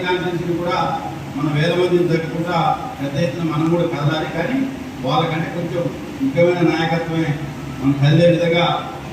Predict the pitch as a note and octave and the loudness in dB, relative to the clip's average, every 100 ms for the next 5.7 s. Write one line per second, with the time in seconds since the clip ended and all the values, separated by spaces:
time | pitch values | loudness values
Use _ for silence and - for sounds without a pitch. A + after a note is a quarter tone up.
0 | - - - C3 D3+ E3 D#3 C#3 D#3 D3 | -12 -12 -6 -2 -2 -2 0 -2 0 -2
1 | C3+ C#3+ C#3 C#3+ D3 C#3 C3+ - C#3 B2+ | 0 0 0 0 2 2 2 2 2 2
2 | - - - - - A2+ C3+ D3 C#3 C3+ | 0 -4 -8 -10 -8 0 4 4 4 2
3 | C#3 C3 C#3 C#3+ C#3+ D#3 D#3+ - - - | 0 0 0 0 0 -2 -4 -6 -8 -10
4 | - - - - - - - - - - | -10 -10 -10 -10 -10 -12 -12 -10 -10 -10
5 | - C3+ E3+ - E3 E3 | -4 2 4 4 0 0